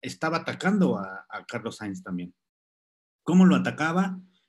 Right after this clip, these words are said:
Eh, lo atacaba, eh, eh, no solamente intentando hacer vueltas rápidas, porque recordemos que después de que empezó a tener el tipo, el graining ya no pudo,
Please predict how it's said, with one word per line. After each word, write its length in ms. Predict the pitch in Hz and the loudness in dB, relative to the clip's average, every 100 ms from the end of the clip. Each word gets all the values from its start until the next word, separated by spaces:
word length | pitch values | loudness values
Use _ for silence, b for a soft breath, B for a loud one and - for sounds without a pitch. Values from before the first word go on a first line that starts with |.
| _ | _
Eh, 440 | 117 113 113 110 117 | -8 -4 -4 -4 -2
lo 500 | 117 120 120 113 113 | 0 0 0 -2 -2
atacaba, 760 | 113 117 135 143 143 151 143 - | -4 -6 -4 -4 -2 -2 -4 -6
eh, 760 | 107 107 104 101 101 98 95 _ _ _ _ _ _ _ _ _ | -8 -8 -8 -10 -12 -14 -18 _ _ _ _ _ _ _ _ _
eh, 480 | 113 107 107 107 - _ _ _ | -8 -6 -6 -8 -12 _ _ _
no 200 | 123 160 | 2 2
solamente 640 | 185 185 139 147 151 147 117 | 4 4 4 2 2 0 -2
intentando 640 | 104 104 98 117 117 107 | -4 -4 -4 -2 -2 -4
hacer 260 | 90 95 | -6 -8
vueltas 320 | 104 113 98 95 | -6 -6 -8 -10
rápidas, 520 | 95 107 120 - _ | -10 -10 -12 -16 _
porque 600 | - 87 98 95 87 - _ _ - | -18 -16 -10 -8 -8 -10 _ _ -12
recordemos 420 | 98 110 120 120 | -6 -2 0 -2
que 80 | 101 | -6
después 340 | 92 92 113 | -10 -8 -10
de 80 | - | -8
que 80 | 92 | -12
empezó 220 | 90 120 | -12 -12
a 40 | |
tener 320 | 117 107 110 | -8 -8 -8
el 160 | 107 92 | -10 -10
tipo, 220 | 98 - | -12 -12
el 200 | 104 95 | -12 -8
graining 360 | 98 120 120 110 | -2 2 2 0
ya 120 | 113 | -2
no 180 | 117 - | -4 -6
pudo, 420 | 120 117 104 | -8 -8 -8